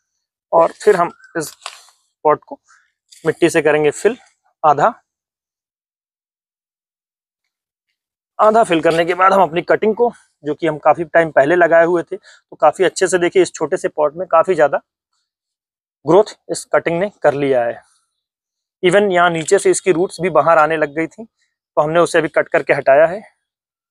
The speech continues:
ये देखिए, जो इसकी रूट बॉल है,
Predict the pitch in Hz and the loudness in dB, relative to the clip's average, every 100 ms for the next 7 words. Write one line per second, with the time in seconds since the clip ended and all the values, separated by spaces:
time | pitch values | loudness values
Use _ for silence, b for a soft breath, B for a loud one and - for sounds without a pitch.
0 | _ _ _ _ _ _ _ - - _ | _ _ _ _ _ _ _ -20 -20 _
1 | _ _ _ - 143 139 127 - 143 - | _ _ _ -8 -4 -2 -2 -8 -14 -14
2 | _ _ 135 143 - 156 151 151 156 151 | _ _ -8 -8 -4 -4 -2 0 2 2